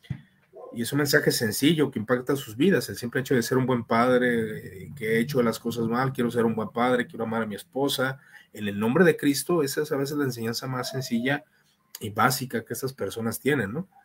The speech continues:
Al vivir vida de sexo, de drogas, no ser personas tan letradas, entonces ellos, eh, comienzan a, a, a vivir bajo el evangelio. Y esto, pues, se ha obtenido bajo el etos pentecostal, de un mensaje sencillo, de un mensaje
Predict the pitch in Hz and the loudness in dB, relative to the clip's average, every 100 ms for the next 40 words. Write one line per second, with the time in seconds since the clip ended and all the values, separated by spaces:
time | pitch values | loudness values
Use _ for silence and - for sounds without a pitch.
0 | _ _ _ - 104 104 120 123 135 123 | _ _ _ -4 -2 4 6 8 6 6
1 | 107 - 117 117 117 101 104 110 117 113 | 4 6 6 6 2 2 4 6 6 4
2 | 113 113 117 120 117 117 117 98 95 - | 0 -4 -2 -2 0 -2 -2 -4 -4 -2
3 | 107 123 135 135 - _ _ _ _ - | 2 4 4 -2 -8 _ _ _ _ -16
4 | 95 107 120 123 120 131 131 117 - _ | -8 -4 -2 2 4 4 2 0 -8 _
5 | _ _ _ _ _ _ _ _ _ - | _ _ _ _ _ _ _ _ _ -8
6 | 107 98 98 104 101 107 127 123 101 101 | -6 -6 -8 -6 -2 0 2 4 2 0
7 | 101 95 92 98 107 104 101 110 117 113 | -6 -8 -8 -10 -6 -2 2 4 4 2
8 | 113 101 101 98 202 254 - - _ _ | 2 2 2 6 8 8 6 -2 _ _
9 | _ - - - 127 127 156 131 110 117 | _ -20 -20 -2 2 4 2 0 0 2
10 | 120 - 120 127 113 117 117 107 - 104 | 2 -2 -4 0 0 2 0 0 -2 0
11 | 113 110 127 117 - - - _ _ _ | 0 2 0 0 -6 -12 -20 _ _ _
12 | _ - 117 120 127 127 143 143 147 117 | _ -6 -2 -2 -2 0 4 4 2 -2
13 | 113 113 110 107 110 104 135 127 127 113 | -4 -4 -6 -6 -8 -4 0 4 2 2
14 | 110 107 113 - 120 113 | -4 -4 -6 -2 0 -2